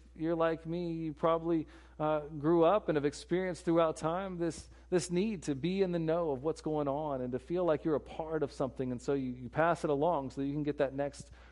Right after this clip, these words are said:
morsel from somebody else. I-, i-, if you're like me, you've,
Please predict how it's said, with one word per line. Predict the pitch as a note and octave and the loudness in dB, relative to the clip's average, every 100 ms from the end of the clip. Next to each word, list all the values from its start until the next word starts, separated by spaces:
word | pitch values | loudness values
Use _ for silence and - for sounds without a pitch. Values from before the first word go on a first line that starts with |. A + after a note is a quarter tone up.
| - | -6
morsel | C#3 D3 D#3 D3 | -2 -2 -2 -4
from | D3 | -4
somebody | C3 D3+ C#3+ C3+ | -2 2 2 4
else. | C#3 B2 - - - - - - - | 2 2 -8 -20 -20 -20 -20 -20 -6
I-, | D#3+ | -2
i-, | D3 D#3 | 0 2
if | E3 D3+ | 2 4
you're | E3 | 4
like | D#3 | 4
me, | D3 | 2
you've, | E3 D3+ C#3+ | 2 0 -2